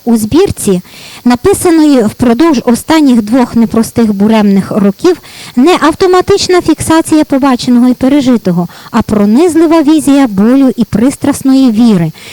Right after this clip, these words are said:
поєднана з історичними паралелями, літературними алюзіями. А ми додамо, що кожен твір цієї збірки — це філософське осмислення глибин непростого українського буття,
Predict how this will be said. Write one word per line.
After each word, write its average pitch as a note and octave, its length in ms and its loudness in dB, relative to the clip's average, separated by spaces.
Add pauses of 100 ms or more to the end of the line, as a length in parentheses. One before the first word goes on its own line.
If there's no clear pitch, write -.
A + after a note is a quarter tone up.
(140)
поєднана B3 720 0 (120)
з G3+ 140 0
історичними C#4+ 800 0
паралелями, A#3+ 840 0 (340)
літературними A#3 1000 0
алюзіями. F3 800 0 (640)
А A3 100 0
ми F4+ 160 0
додамо, D4+ 560 0
що A3 240 -4
кожен E4+ 360 0
твір E4+ 340 0 (140)
цієї A3+ 440 2
збірки — C#4+ 640 -2
це F#4 220 -2
філософське D#4+ 840 -2
осмислення C4+ 840 -2
глибин G3 480 0 (420)
непростого E4 640 0
українського B3 840 0
буття, F3 440 -6